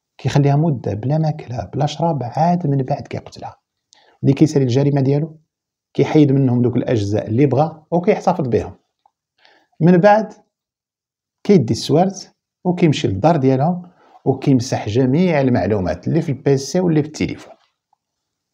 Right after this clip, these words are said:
كيخلي دوك الاجهزه في الدار ديالهم وكيخرج بحالته. وهذا الشيء كان كيديروه هو متنكر، باش واخا تشدو شي كاميرا ما يتعرفش شكون هو. هاد السيد ملي اعترف بكاع الجرائم اللي دار، تحول الملف ديالو للمحكمه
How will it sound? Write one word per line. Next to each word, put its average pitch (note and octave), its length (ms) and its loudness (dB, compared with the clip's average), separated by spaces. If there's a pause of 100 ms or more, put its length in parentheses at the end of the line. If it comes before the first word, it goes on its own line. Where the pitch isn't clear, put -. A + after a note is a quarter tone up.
(400)
كيخلي B2+ 380 2
دوك G2 180 -4
الاجهزه F#2+ 400 -2
في F2+ 120 -12
الدار G2 240 -2
ديالهم A#2+ 440 0
وكيخرج D#3 400 -2
بحالته. - 420 -8 (1300)
وهذا A#2+ 120 2
الشيء - 180 -2
كان A#2 120 0
كيديروه C3 360 2
هو A#2+ 240 2
متنكر، C#3+ 680 -4 (540)
باش G#2+ 120 -4
واخا C3+ 220 2
تشدو C3 260 2
شي C3+ 140 2
كاميرا D#3 320 2
ما D#3+ 80 2
يتعرفش C#3+ 440 -4
شكون F#2+ 180 -6
هو. - 240 -12 (1300)
هاد G2 100 4
السيد E3+ 260 4
ملي D#3 200 6
اعترف C3+ 360 4
بكاع A#2+ 240 2
الجرائم A#2 420 0
اللي C3+ 160 0
دار، F#3+ 280 -2 (200)
تحول C#3 320 2
الملف A#2+ 320 0
ديالو G2 200 -2
للمحكمه C3+ 600 -4